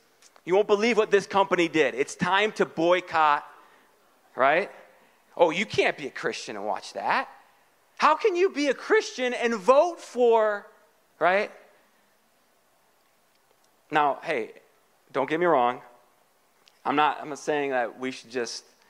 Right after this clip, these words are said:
endorse a lifestyle of doing whatever we want, whenever we want. And Paul is not saying that either in Galatians. Paul, he writes frequently about how sin leads to death and that, hey,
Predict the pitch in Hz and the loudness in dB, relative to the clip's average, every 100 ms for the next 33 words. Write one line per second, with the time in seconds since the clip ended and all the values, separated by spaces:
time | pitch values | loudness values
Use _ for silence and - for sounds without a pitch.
0 | _ _ _ _ - 123 127 131 127 - | _ _ _ _ -10 -2 2 2 2 -2
1 | 117 113 123 - - 117 117 117 117 117 | -2 0 0 -2 -2 0 2 0 -2 -2
2 | 131 127 120 120 123 120 113 117 117 110 | -2 0 2 4 2 0 -2 0 0 0
3 | 113 110 110 107 104 101 110 127 139 - | -4 -2 -2 -2 -4 -2 -2 -2 -10 0
4 | 196 254 185 160 147 151 143 165 151 143 | 4 4 2 -2 0 -2 0 -4 -4 -2
5 | 135 131 135 143 127 120 - - - 135 | -2 0 0 2 0 -2 -4 -18 -8 -4
6 | 131 131 131 110 101 - - _ _ _ | 0 0 0 -6 -16 -20 -20 _ _ _
7 | _ _ _ - 208 208 226 214 208 - | _ _ _ 2 2 4 0 2 0 -2
8 | - 185 214 220 160 175 160 - - - | -2 -2 0 -4 -4 -4 -4 -6 -20 -18
9 | - 147 151 139 160 135 - - - 208 | -4 0 2 2 0 0 -2 -14 -2 2
10 | 220 190 135 - - 139 175 208 190 151 | 2 0 -6 -12 -16 -6 -4 -2 -6 -10
11 | - - 165 135 165 190 151 - - - | -18 -8 -8 -2 2 2 0 -6 -20 -20
12 | _ - 170 170 151 233 | _ -6 0 0 0 -2